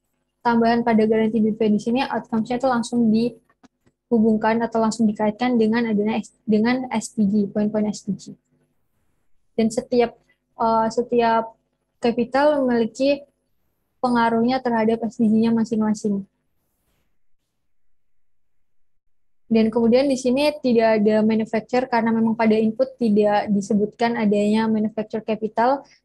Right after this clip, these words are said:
dan hal ini didasarkan, tidak adanya manufacture capital di sini didasarkan pada keputusan manajemen perusahaan masing-masing. Dan itu berarti bahwa garansi B V memang tidak memutuskan untuk memasukkan manufacture pada capitalnya.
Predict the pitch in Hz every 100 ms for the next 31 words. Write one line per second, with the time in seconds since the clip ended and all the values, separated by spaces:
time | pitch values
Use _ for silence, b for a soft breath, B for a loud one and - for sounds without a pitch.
0 | _ 220 226 240 285 226 208 208 226 247
1 | 254 254 _ b _ 254 233 226 214 220
2 | 220 226 226 220 220 220 226 233 226 226
3 | 226 220 233 269 220 214 226 262 262 226
4 | 214 - 233 233 226 226 220 214 202 214
5 | 220 - 220 214 220 220 214 220 214 -
6 | 208 196 b b - 214 226 277 233 220
7 | 269 220 226 220 214 214 220 214 208 254
8 | 254 220 240 262 240 214 214 214 - B
9 | _ _ 226 220 226 220 - 269 262 233
10 | 226 240 - 226 226 - 240 233 226 220
11 | 226 - 233 226 226 220 - 247 220 214
12 | 214 208 208 208 208